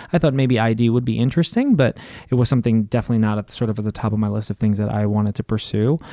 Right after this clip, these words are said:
Uh, and so I got placed in this lab,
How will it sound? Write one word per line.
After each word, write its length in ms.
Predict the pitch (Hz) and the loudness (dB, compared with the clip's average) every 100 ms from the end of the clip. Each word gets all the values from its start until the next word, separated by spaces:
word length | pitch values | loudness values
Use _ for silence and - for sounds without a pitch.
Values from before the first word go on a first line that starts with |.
| - - - | -18 -16 -2
Uh, 400 | 123 113 110 107 - | 4 6 6 4 2
and 200 | 120 110 | 0 2
so 120 | 120 | 4
I 60 | 110 | 4
got 180 | 110 | 2
placed 260 | - 135 - | 2 0 2
in 40 | 151 | 2
this 200 | 147 123 | 2 0
lab, 440 | 101 - - | 0 -2 -4